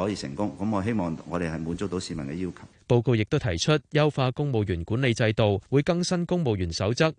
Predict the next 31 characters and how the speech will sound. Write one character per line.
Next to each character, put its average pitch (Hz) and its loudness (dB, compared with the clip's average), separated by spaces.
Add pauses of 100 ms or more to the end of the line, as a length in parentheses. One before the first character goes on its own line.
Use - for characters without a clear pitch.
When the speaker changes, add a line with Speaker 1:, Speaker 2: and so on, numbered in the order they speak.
Speaker 2:
展 123 2
明 107 0
公 156 0
僕 131 0
要 139 2
有 123 2
維 101 0
護 107 -2
國 143 -4
家 165 0
主 143 -2
權、 92 -2 (100)
安 160 2
全 107 -2
同 90 -4
發 120 2
展 120 -2
利 113 2
益 127 2
嘅 120 2
意 107 2
識， 143 4 (200)
履 110 2
行 95 -2
愛 113 2
國 123 0
者 113 0
治 - -4
港 117 -2
原 90 -4
則， 143 2